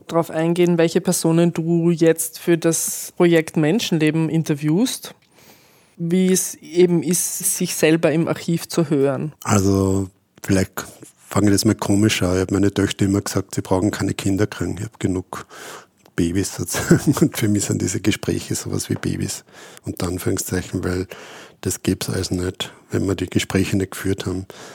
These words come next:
Speaker 2: Das klingt zwar blöd, also meine Kinder haben eh Kinder gekriegt, also, <laughs> aber ich
Speaker 1: Und
Speaker 2: will
Speaker 1: sich
Speaker 2: sie
Speaker 1: eh
Speaker 2: nur
Speaker 1: nicht
Speaker 2: irgendwie jetzt stressen. <laughs>
Speaker 1: Sich eh nicht beeinflussen lassen, ne? Sehr gut.
Speaker 2: Nee, also ich, ich denk mir wahrscheinlich, das ist eine, eine Frage, die ich jetzt beantworten kann und, und damals,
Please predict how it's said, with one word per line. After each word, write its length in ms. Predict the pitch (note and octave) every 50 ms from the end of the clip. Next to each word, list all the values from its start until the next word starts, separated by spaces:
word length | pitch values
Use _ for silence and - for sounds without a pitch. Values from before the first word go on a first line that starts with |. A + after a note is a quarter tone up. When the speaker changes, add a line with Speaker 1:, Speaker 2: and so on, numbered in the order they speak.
| - - _
Speaker 2:
Das 100 | - -
klingt 240 | - G2+ G2+ - -
zwar 140 | A2 G#2+
blöd, 240 | - - F#2 F2+ -
also 100 | G2+ F#2+
meine 220 | G2 G2 F#2 F#2+ -
Kinder 300 | - - F#2+ F#2 F#2+ G2
haben 100 | F#2+ F2+
eh 60 | F#2
Kinder 320 | - - - F#2+ F2 - G2+
gekriegt, 340 | - - G2 G2 - - -
also, 180 | F#2+ F#2 A2
<laughs> 800 | A2+ F#2 - - - - - - - - - - - - - - -
aber 140 | - G2 G#2
ich 40 |
Speaker 1:
Und 40 | F#2
Speaker 2:
will 0 |
Speaker 1:
sich 140 | G2+ G2+ -
Speaker 2:
sie 60 | - E3+
Speaker 1:
eh 40 | -
Speaker 2:
nur 100 | A2+ B2
Speaker 1:
nicht 100 | A2+ A#2
Speaker 2:
irgendwie 200 | B2 A#2+ A2+ B2
jetzt 160 | B2 B2 B2+ -
stressen. 680 | - - D#3+ E3 C3+ - E3 - - - - - - - -
<laughs> 1120 | - - E4+ - - - - - - - E4+ - - - - - - - - - - - -
Speaker 1:
Sich 120 | A#3 - G3+
eh 60 | F#3+
nicht 200 | G3+ F#3 D3+ B2
beeinflussen 540 | - F3 F3+ F#3 G3+ - G3+ G#3 - A#3+ G3+
lassen, 360 | F#3+ D#3 - C3+ - - F3+
ne? 160 | D3+ - - - - - - -
Sehr 100 | G#3 F#3
gut. 120 | F3+ - A2
Speaker 2:
Nee, 200 | A2 G#2+ G2+ G#2 - - - - - - - -
also 360 | B2 A2 G2+ A2 A2 A2 A2+
ich, 100 | A2 G#2 - - -
ich 100 | - G2+
denk 280 | - G#2 G#2 - - -
mir 160 | A2 G#2+ G#2
wahrscheinlich, 420 | G#2+ G#2 - A#2 A2+ A2 - - -
das 260 | - A2 - - -
ist 120 | A#2+ G2 A2
eine, 240 | A2 A2 G#2+ G#2+ -
eine 80 | -
Frage, 300 | - - - F#2+ G#2 A2
die 100 | G2 A2
ich 60 | G2+ G2
jetzt 400 | A2+ A2+ - - - - - _
beantworten 580 | G#2+ F#2+ F2+ G2 - - G#2 G2+ - A2+ G#2
kann 220 | - - G2+ G2+ G#2
und, 260 | G#2 G#2 G2+ G2 -
und 280 | A2+ G#2 G2+ - - -
damals, 520 | F2+ F2 F#2+ G#2 G#2+ A2 G#2+ - - -